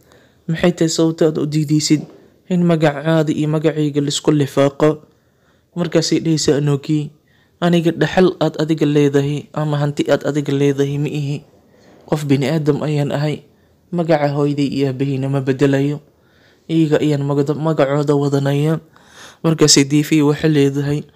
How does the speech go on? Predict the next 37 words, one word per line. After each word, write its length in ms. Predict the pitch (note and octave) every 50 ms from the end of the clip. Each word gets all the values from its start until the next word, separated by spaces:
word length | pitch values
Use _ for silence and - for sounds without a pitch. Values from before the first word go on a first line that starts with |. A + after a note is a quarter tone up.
| _ - - - - - _
"Shoria, 480 | - - - D#3 D#3 D#3 D3+ D3+ C#3+ -
arrinkan 400 | D#3 D#3 D3 C#3+ C#3+ C#3 C#3 C#3+
maxaad 240 | C#3 - D3 - -
ka 80 | D3
leedahay? 340 | C#3+ C#3 C#3 C#3 C#3 C#3+ D3 D3+
Anooki 240 | D3+ D3 D3 - D3
warkeeda 400 | C#3+ C#3+ C#3+ C#3+ - D3+ C#3+ C3+
iga 160 | C#3 C#3+ D3+
dhaafay. 400 | C#3 D3 C#3+ C#3 C#3+ - D#3 D#3+ - _ _ _ _ _ _ _
Adiga 280 | - D#3 D#3 D#3 D#3 D#3 D3+
raalli 240 | D3+ D3+ D#3 E3
ma 100 | D#3+ D#3+
ka 140 | D3+ - D3+
tahay 320 | D3+ - D3+ D3 D3+ E3 -
in 100 | E3 E3+ E3
magacan 320 | D#3+ D3 D#3 C#3 C#3 D3
la 80 | D3 C#3+
beddelo?" 460 | C3 C3+ C3+ C3 C#3+ C#3+ C#3+ D3 C#3 - - - _ _ - - - - - - _
Shoria 380 | - - F3+ F3 F3 F3+ F3 D#3+
wuxuu 320 | D#3 E3 D#3+ D#3+ - -
dhahay, 260 | D#3+ D#3+ D#3 D3+ D#3
"Haddii 220 | D#3+ D#3 D#3 F3 -
aad 160 | D3+ D#3 D3
doontid 320 | D3 D3 C#3+ D3+ D3+ C#3+
waad 160 | C#3+ C#3 C#3
beddeli 320 | C#3+ C#3+ C#3 D3 D3+ D3 C#3+
kartaa. 480 | - C#3 C3+ - - D#3 D#3 D#3 D3 - - - - _ _ _ _ _ -
Anooki 400 | E3 E3 E3 E3 D#3+ - F3 D#3
Bala 320 | C#3+ D3 D3+ D#3 D#3 D#3 D#3
meesha 320 | D#3 D3+ D#3 - - - -
ah 120 | D3 D#3 D#3 - _ _ _ _ _ -
waad 100 | E3+ E3 -
ka 80 | - D#3
dhigi 160 | E3 D#3 D3+
kartaa 480 | - D3 C#3 - - D#3 D#3 D#3 C#3+ - - - _ _ _ _
Anooki 640 | - E3 E3 D#3+ D#3 D3 - - D#3+ D#3 D3+ - -
Sabrawal." 560 | - - D3 B2+ - C3+ C3 C3 C3 C3+ B2+